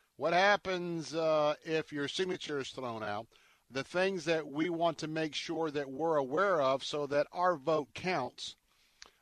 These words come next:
Um, there's obviously gonna be some things to this system that need to be tweaked. But keep in mind, eleven states, eleven states right now are just mailing ballots out to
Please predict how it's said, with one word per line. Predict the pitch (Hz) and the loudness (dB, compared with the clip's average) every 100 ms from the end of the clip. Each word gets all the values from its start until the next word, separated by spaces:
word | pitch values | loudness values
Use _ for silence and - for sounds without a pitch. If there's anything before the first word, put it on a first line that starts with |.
| - | -6
Um, | 139 135 135 131 131 - | -2 2 2 0 -4 -8
there's | 147 151 147 - | -2 0 0 0
obviously | 165 175 170 - 165 | 4 4 4 -2 -4
gonna | 156 151 | -2 -4
be | 143 147 | -4 -6
some | - 139 | -6 -10
things | - 151 151 - | -4 -4 -4 -4
to | 139 | -4
this | 147 - | -2 -4
system | 156 151 - 135 | -4 -6 -6 -8
that | 127 | -6
need | 135 123 | -6 -6
to | |
be | 107 104 | -10 -12
tweaked. | - 175 127 - _ _ _ _ _ _ - | -6 -6 -6 -12 _ _ _ _ _ _ -2
But | 135 - | -2 0
keep | 202 - | -4 2
in | 233 | 2
mind, | 208 190 175 160 - | 4 4 4 2 0
eleven | 135 131 139 170 196 208 214 | 2 2 4 6 4 2 -2
states, | - - 196 143 95 - - - _ _ _ _ _ - | -4 -2 0 0 -2 -12 -18 -18 _ _ _ _ _ -10
eleven | 123 160 226 247 | -2 2 2 0
states | 220 208 202 190 165 | -2 0 0 -2 0
right | 170 175 | 2 2
now | 156 151 151 - | 0 0 -2 -2
are | 127 120 | -4 -2
just | 156 165 - | -2 -4 -4
mailing | 143 151 156 143 120 | -2 0 0 -2 0
ballots | 131 151 170 - | 2 4 2 2
out | 147 143 - | 2 2 0
to | 135 | -4